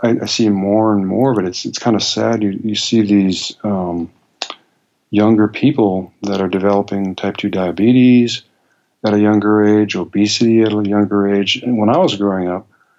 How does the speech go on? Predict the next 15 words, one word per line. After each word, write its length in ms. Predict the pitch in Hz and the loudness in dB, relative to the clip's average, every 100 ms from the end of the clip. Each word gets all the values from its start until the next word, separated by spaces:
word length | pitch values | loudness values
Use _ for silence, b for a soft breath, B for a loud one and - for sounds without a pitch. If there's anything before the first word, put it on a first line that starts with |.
| _ - | _ -8
you 100 | 107 | -6
know, 440 | 98 - - 285 _ _ _ - | -6 -10 -14 -18 _ _ _ -2
my 100 | 123 | 0
brothers 380 | 110 120 117 104 | 2 2 2 2
and 120 | 101 | 0
I 120 | 98 | -2
were 260 | 98 101 101 | -4 -2 -2
always 240 | 101 95 | -2 -4
active 440 | - 101 101 104 | -4 -6 -4 -6
out 260 | 98 95 - | -4 -6 -8
playing. 560 | - 104 104 104 101 101 _ _ _ - | -6 -2 0 -2 -4 -10 _ _ _ -10
You 80 | 101 | -4
know, 80 | 95 | -2
now, 540 | 98 117 120 120 - _ _ - | 0 2 2 -2 -6 _ _ -6
unfortunately, 760 | 101 - 107 - 104 98 95 | -4 0 -2 0 -4 -4 -6